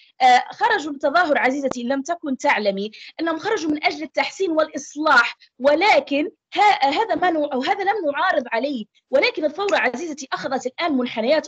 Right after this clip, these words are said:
أخرى وأخذتنا إلى هاوية وإلى أجندة مختلفة." إذا كذا وتم وضع هذه الشروط وهذه التقييد منذ البداية لما حدث، وأنت الآن ب-، آه، منا وفينا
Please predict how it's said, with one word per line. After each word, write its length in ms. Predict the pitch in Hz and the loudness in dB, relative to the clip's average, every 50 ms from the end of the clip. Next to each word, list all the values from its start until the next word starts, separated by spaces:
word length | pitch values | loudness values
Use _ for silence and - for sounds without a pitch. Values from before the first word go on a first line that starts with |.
| - 359 | -6 -10
أخرى 300 | 349 - 311 302 285 294 - - - - | -6 -2 2 2 2 0 -2 -8 -4 2
وأخذتنا 840 | 247 262 262 - 349 - 269 262 320 339 339 285 269 262 240 226 - - | 2 2 2 2 -2 -4 -2 -2 -2 -2 -2 0 0 0 0 0 -2 -6
إلى 180 | 320 277 277 | -2 2 4
هاوية 600 | 269 254 233 220 233 320 339 311 294 294 285 285 | 4 4 4 2 0 0 2 2 2 2 2 4
وإلى 360 | 285 277 254 - 285 302 277 | 4 4 4 2 2 0 -2
أجندة 500 | 262 - - 226 196 294 302 294 254 247 | 0 0 -2 -6 -6 -4 -4 -2 0 0
مختلفة." 760 | 233 233 226 - - 247 233 208 196 - _ - - - _ _ _ _ _ _ _ _ _ _ - - - _ _ _ _ _ _ | 0 -2 -6 -6 -4 -4 -4 -4 -6 -10 _ -16 -16 -16 _ _ _ _ _ _ _ _ _ _ -20 -20 -20 _ _ _ _ _ _
إذا 260 | 320 302 330 320 320 | 0 2 4 4 4
كذا 300 | 320 - 359 294 330 311 | 4 0 0 2 4 4
وتم 440 | 294 302 302 - 427 480 466 403 359 339 | 4 2 0 -2 -4 -2 0 2 2 2
وضع 240 | 392 415 349 - - | 2 2 2 2 2
هذه 400 | 247 254 349 427 - 349 330 302 | 2 2 0 0 0 0 -2 -2
الشروط 580 | 294 - - 320 302 294 294 269 254 240 240 - _ - _ - | -2 -4 -6 -6 -4 -2 0 0 0 0 -2 -4 _ -20 _ -4
وهذه 240 | 262 294 370 349 370 | 0 2 2 0 0
التقييد 400 | - 330 311 311 277 262 220 254 | -2 -4 -4 -4 -6 -6 -6 -6
منذ 220 | 349 440 381 370 | -6 -4 -4 -4
البداية 440 | 320 269 311 262 285 247 269 302 370 | -4 -6 0 2 4 6 6 6 6
لما 140 | 359 339 302 | 4 0 -2
حدث، 440 | - 349 349 339 277 - 320 320 320 - - - _ | -4 -6 -6 -6 -2 0 0 0 0 -4 -12 -18 _
وأنت 340 | - 277 - 311 370 - 302 | 0 0 2 2 -2 -2 -4
الآن 420 | 294 - - 330 339 339 311 277 | -6 -2 0 2 2 2 2 2
ب-، 80 | 208 262 | 2 2
آه، 320 | 269 240 247 247 233 226 - | 4 6 6 8 8 6 6
منا 400 | 262 254 277 359 359 320 302 269 | 4 0 0 0 0 0 4 4
وفينا 580 | 254 247 247 247 - 339 349 381 302 302 294 | 6 6 4 4 0 -2 0 2 2 2 2